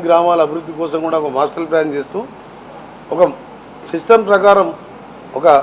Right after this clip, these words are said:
ప్లాన్తో ముందుకు పోతేనే ఏ సిటీ అయినా మళ్ళా రేపు పైప్ లైన్ రోడ్ వేయడం, మళ్ళీ పైప్ లైన్ కావాలంటే ఆ రోడ్ కట్ చేయడం, మళ్ళీ దాన్ని ఆ విధంగా డబల్ కట్ వృధా చేయకుండా ఒక మాస్టర్ ప్లాన్తో ముందుకు పోయడానికి మా జిల్లా కలెక్టర్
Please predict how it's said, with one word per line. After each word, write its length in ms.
ప్లాన్తో 460
ముందుకు 240
పోతేనే 300
ఏ 40
సిటీ 240
అయినా 180
మళ్ళా 160
రేపు 140
పైప్ 240
లైన్ 180
రోడ్ 240
వేయడం, 240
మళ్ళీ 300
పైప్ 220
లైన్ 220
కావాలంటే 380
ఆ 120
రోడ్ 220
కట్ 200
చేయడం, 260
మళ్ళీ 240
దాన్ని 280
ఆ 100
విధంగా 300
డబల్ 320
కట్ 160
వృధా 220
చేయకుండా 420
ఒక 100
మాస్టర్ 380
ప్లాన్తో 320
ముందుకు 280
పోయడానికి 480
మా 80
జిల్లా 180
కలెక్టర్ 320